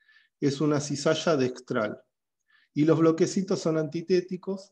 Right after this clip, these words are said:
porque han rotado, eh, de manera levógira, o sea, opuesta, es antitético.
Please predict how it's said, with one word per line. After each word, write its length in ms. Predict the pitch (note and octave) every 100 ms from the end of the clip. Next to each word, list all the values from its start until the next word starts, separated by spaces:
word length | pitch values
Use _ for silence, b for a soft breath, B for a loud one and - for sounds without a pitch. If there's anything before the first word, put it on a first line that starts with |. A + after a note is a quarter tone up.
| _
porque 320 | C3 B2 C#3+
han 140 | C#3+
rotado, 680 | D3 D3 D3+ D3+ D3+ E3+ F#3 _ _ _ _ _ _ _ _ _
eh, 460 | B2 - A#2 A#2 - _ _ _ _ _ -
de 160 | C3
manera 400 | C#3 C#3 C#3 D3+
levógira, 600 | D3 A#2+ A#2+ A2+ C3 B2+
o 60 | A#2
sea, 300 | - C3+ D#3+ -
opuesta, 580 | A#2 C3 B2+ - A2+
es 260 | A#2 B2+ -
antitético. 920 | - C#3+ C#3+ C#3+ C3+ A2+ - - -